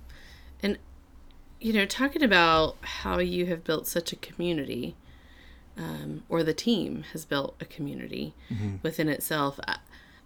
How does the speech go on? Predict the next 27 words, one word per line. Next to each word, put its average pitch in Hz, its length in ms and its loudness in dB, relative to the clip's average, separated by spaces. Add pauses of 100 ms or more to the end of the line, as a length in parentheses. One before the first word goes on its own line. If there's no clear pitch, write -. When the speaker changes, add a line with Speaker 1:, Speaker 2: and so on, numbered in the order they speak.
Speaker 1:
I 220 60 6
think 240 200 8
a 214 60 6
lot 165 380 6
about, 147 800 2
um, 151 520 -4 (640)
how 175 220 6
important 151 960 2 (360)
the 165 80 4
faith 170 340 4
community 147 640 -4
is. - 680 -4
Speaker 2:
Yes. 104 320 -4 (160)
Speaker 1:
And 165 420 4 (680)
for - 240 4
me, 196 280 6
I 170 100 6
see 180 220 0
a 165 80 4
lot 160 240 0
of 156 100 -6
connections 196 800 -2
there, 240 300 2
and 185 160 0
maybe 170 220 0
that's 165 340 -2
why 156 360 2